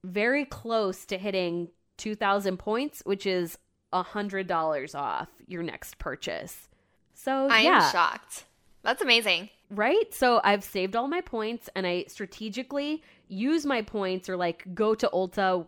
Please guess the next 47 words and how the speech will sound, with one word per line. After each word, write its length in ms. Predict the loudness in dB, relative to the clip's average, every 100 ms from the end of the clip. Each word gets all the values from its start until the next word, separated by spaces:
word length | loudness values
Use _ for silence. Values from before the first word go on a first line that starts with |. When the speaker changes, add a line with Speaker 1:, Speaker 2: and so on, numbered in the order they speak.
| -4
Speaker 1:
when 540 | -2 0 0 -2 -6
they 220 | -6 -4 -2
do 240 | -2 -4
point, 280 | -4 -8 -6
like, 300 | -6 -8 _
bonus 320 | 0 0 -2
points 340 | -4 -4 -4
like 180 | -6 -6
this 320 | -4 -4 -6 -18 -20 -20
so 160 | -4 0
that 100 | 2
I 120 | 0
can 240 | -2 -6
get 380 | -4 -2 -2 -4 _ _ _ _ _ _ -4
rewards 540 | -2 2 2 0 -8
quicker. 440 | -6 -4 -2 -6 -4
And 120 | -2 2
also, 480 | 2 4 4 4 2 -8 -12
shout 320 | 2 4 6
out 180 | 6 4
to 100 | 2
our 120 | 0
friend 320 | 2 0 0
Sydney, 600 | -2 -4 -2 0 0 -2 -6 -12
who 120 | -8 -4
texted 420 | -4 -6 -6 -8
me 280 | -4 -4 -4
a 80 |
couple 320 | -4 -4 -2 -4
of 100 | -2
days 220 | -2 -2
ago 400 | 0 2 2 0 -4 -14 -6
and 220 | -6 -4
said, 340 | -2 -2 -2 -8 _
"Hey, 420 | 2 6 8 6 0 _ _
just 260 | -2 -2 0
went 160 | -2 -2
to 100 | 0
Ulta 400 | 0 2 4 4
and 140 | 2 0
used 240 | 0 -2
your 80 | -4
phone 300 | 0 0 2
number 260 | 2 2 0
for 220 | -2 -4
your 160 | -4
rewards." 760 | 0 0 0 0 2 0 -2 -10